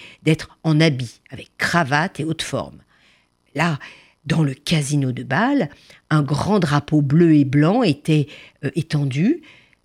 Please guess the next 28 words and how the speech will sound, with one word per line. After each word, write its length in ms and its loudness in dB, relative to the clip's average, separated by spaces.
Vous 80 -16
savez, 280 0
le, 120 2
les 180 -2
couleurs 380 -2
du 80 -10
châle 240 -2
de 80 -4
prière 400 -6
juif, 300 0
et 20 -16
puis 140 -4
au 60 -4
centre, 440 -4
une 80 2
étoile 320 0
de 80 2
David. 500 -2
Il 60 -10
y 20 -10
avait 160 -8
des 120 -8
médecins, 460 -8
des 200 -10
avocats, 460 -8
une 100 -6
atmosphère 640 -8
enflammée. 800 0